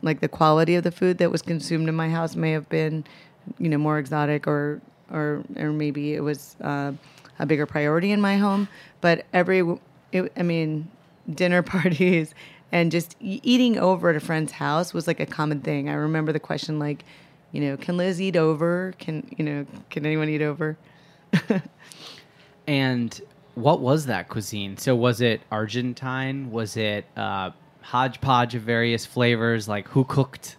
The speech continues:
Speaker 2: Your, your, which one of your parents cooked, and what is, what was it traditionally consumed in your home growing up?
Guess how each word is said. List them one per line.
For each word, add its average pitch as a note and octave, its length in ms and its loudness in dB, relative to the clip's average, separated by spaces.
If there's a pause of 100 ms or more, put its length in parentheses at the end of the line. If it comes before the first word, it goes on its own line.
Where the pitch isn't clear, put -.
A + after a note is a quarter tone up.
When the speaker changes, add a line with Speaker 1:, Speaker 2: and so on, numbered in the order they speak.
Speaker 2:
Your, G#2 260 -6
your, A2 160 -4
which A2+ 320 -4
one C#3+ 80 4
of B2+ 100 2
your A#2 100 0
parents A#2+ 320 -2
cooked, D#3+ 340 0
and G#2+ 240 -4
what A#2 260 2
is, - 460 -2 (420)
what A2+ 140 4
was A#2+ 200 4
it A2 80 -4
traditionally A2+ 640 0
consumed A#2+ 640 -2
in G#2+ 80 -6
your G#2 140 -4
home B2 240 -2
growing F#2+ 320 -4
up? F#2 160 -8